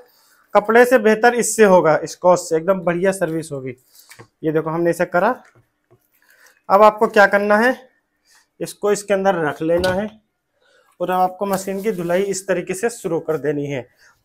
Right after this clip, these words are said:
पाँच मिनट लगेगा केवल पूरे मशीन पे ये मारने में, ज़्यादा time नहीं लगने वाला है। कभी आप सोचो बहुत ज़्यादा time लगेगा, करूँ कि ना करूँ,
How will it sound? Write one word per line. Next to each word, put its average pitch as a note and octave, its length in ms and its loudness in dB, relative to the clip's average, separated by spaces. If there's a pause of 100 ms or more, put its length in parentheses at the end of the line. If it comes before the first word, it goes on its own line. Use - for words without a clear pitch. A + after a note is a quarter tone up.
(160)
पाँच G#3+ 320 4
मिनट B3 240 6
लगेगा A#3+ 340 6
केवल A#3+ 300 2
पूरे A3 300 -2
मशीन A3 300 -2
पे A3 100 -2
ये A3 140 -2
मारने G#3+ 320 2
में, A3+ 140 -2
ज़्यादा F#3+ 280 4
time G#3+ 220 0
नहीं G3+ 180 -8
लगने G#3 280 2
वाला G3+ 200 2
है। G#3 100 -2 (360)
कभी F#3+ 160 0
आप G3 100 2
सोचो G#3 240 -2
बहुत F#3+ 220 -2
ज़्यादा G3 280 6
time G3 260 -2
लगेगा, F#3+ 340 0
करूँ F#3 280 -6
कि F#3 120 -16
ना F#3 140 -6
करूँ, G3 260 -2